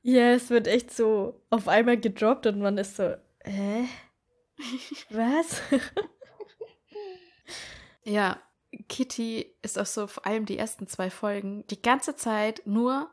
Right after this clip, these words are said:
Speaker 2: am Rumstolpern, Unfälle bauen und rumrennen. Ist dir das aufgefallen? Also es war so hektisch und anstrengend. <laughs> Ich,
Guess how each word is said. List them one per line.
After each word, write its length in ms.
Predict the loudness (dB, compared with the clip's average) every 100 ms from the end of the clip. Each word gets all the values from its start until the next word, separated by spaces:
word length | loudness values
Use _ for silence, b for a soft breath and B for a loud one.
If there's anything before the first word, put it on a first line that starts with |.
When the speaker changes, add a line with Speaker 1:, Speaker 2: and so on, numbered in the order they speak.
| _ _ _ -2
Speaker 2:
am 180 | 0 2
Rumstolpern, 1080 | 2 0 0 -4 0 2 2 0 -2 -2 -6 B B B _ 2
Unfälle 560 | 2 2 2 2 2
bauen 500 | -2 -2 -2 -4 -6 B B B 0
und 240 | 2 4
rumrennen. 680 | 4 4 2 0 0 -4 -6 -6
Ist 160 | -2
dir 60 | 0
das 120 | 0
aufgefallen? 540 | 0 -2 -6 -4 -2
Also 160 | -2 -4
es 120 | -6
war 120 | -4
so 420 | -2 0 2 2 -2 -4
hektisch 680 | -2 -2 -2 -4 -4 -8 b b -20 _ -4
und 180 | 0 0
anstrengend. 760 | 0 -4 -6 -6 -6 -8 -10 _ _ 2
<laughs> 460 | 2 0 2 4 B B -6 B B 2
Ich, 240 | 2 2